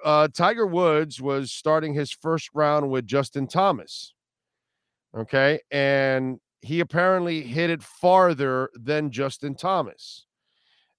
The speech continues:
And in the process, uh, Tiger w-, handed Justin Thomas kinda, like, secretly a tampon. Kind of a joke, like, "You hit like a girl. Maybe we should put you in the tees up ahead of us, and, you know, that I, I was able to beat you."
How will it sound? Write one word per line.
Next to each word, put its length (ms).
And 220
in 200
the 80
process, 1080
uh, 340
Tiger 520
w-, 200
handed 580
Justin 440
Thomas 600
kinda, 320
like, 260
secretly 1120
a 140
tampon. 800
Kind 220
of 80
a 80
joke, 480
like, 180
"You 120
hit 160
like 220
a 60
girl. 760
Maybe 220
we 80
should 220
put 220
you 40
in 60
the 100
tees 460
up 160
ahead 320
of 120
us, 520
and, 160
you 80
know, 240
that 180
I, 140
I 240
was 180
able 260
to 80
beat 360
you." 200